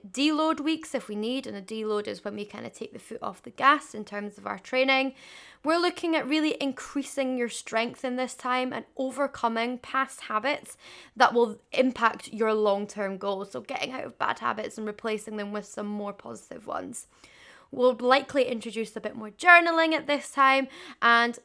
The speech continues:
we'll have a lot higher accountability to ensure you're staying committed to the process in this phase. 'Cause I'm sure you'll know, the first few weeks, it's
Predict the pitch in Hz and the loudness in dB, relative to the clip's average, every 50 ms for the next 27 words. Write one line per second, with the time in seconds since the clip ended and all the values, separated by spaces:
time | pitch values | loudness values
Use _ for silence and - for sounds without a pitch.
0 | _ _ _ - 240 214 220 233 233 233 233 240 247 - - - 269 254 247 247 | _ _ _ -8 -8 -4 -4 -4 -2 2 2 2 2 2 0 0 0 2 2 0
1 | 240 - - 302 294 277 277 240 233 247 233 226 - 214 208 208 - 220 208 202 | -4 -2 0 0 0 0 -2 -4 -2 -2 -2 -2 -4 -6 -6 -4 -6 -6 -6 -6
2 | - - 240 233 226 226 214 - - - 220 214 214 208 - - 226 226 226 226 | -2 -2 0 0 0 -2 -6 -6 -6 -6 -4 -4 -6 -8 -10 -8 -6 -4 -4 -4
3 | 220 220 - 208 202 202 190 - _ - - 208 208 208 - 214 208 208 208 214 | -4 -6 -8 -8 -8 -8 -10 -12 _ -16 -12 -12 -12 -10 -6 -6 -6 -6 -8 -12
4 | 208 196 - 220 208 202 208 185 - - - 214 202 202 208 - _ - - - | -12 -12 -12 -14 -12 -12 -14 -18 -16 -12 -10 -8 -8 -8 -12 -12 _ -20 -20 -20
5 | - - _ _ - 240 247 247 240 - - 294 294 294 285 254 262 269 262 240 | -20 -20 _ _ 0 0 0 0 0 0 2 4 4 4 4 2 2 2 2 2
6 | 214 202 208 233 277 277 - _ _ _ _ _ _ _ 220 226 240 233 - 277 | 2 2 4 4 2 0 -2 _ _ _ _ _ _ _ -4 -4 -4 0 2 2
7 | 294 285 294 - - 277 294 285 285 277 294 269 277 277 - - - - - - | 2 2 0 -4 0 2 2 2 4 2 2 0 0 -2 -6 -10 -12 -12 -8 -4
8 | - 240 226 233 | -4 -4 -4 -4